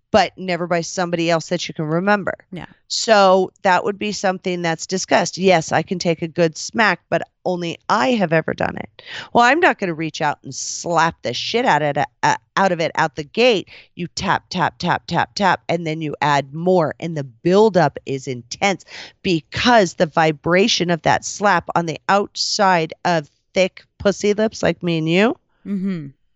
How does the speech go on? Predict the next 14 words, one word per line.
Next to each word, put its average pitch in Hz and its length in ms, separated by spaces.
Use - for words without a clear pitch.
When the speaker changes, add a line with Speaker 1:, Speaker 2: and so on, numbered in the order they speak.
Speaker 1:
that 175 200
goes 202 220
all 165 140
the 151 60
way 147 140
through. 180 400
And 165 260
now 180 380
the, 165 460
the 170 160
clit 240 480
is 180 180
being 165 400
stimulated, 196 1120